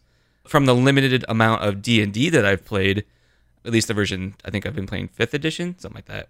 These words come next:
The, the, the D M kind of decides what's, what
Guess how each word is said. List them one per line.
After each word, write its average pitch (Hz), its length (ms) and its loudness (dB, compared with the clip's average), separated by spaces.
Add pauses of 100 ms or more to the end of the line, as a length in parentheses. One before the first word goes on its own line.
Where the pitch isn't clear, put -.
(720)
The, 139 220 -14
the, 117 440 4
the 117 400 -2 (520)
D 180 200 2
M 127 420 2 (160)
kind 110 200 0
of 104 100 -4
decides 104 380 -4
what's, - 180 -12 (320)
what 113 140 -2